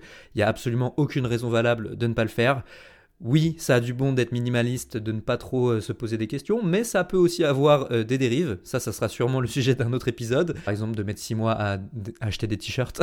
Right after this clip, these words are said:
<laughs> c'est un peu chiant. Mais, euh, bref,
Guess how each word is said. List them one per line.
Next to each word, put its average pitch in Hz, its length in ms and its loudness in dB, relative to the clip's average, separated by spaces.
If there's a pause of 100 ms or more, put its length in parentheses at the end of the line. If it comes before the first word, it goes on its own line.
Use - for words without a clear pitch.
<laughs> - 100 6
c'est - 140 -10
un 117 60 -12
peu 107 100 -12
chiant. 151 240 -2 (340)
Mais, 170 380 8
euh, 113 460 6
bref, 127 400 0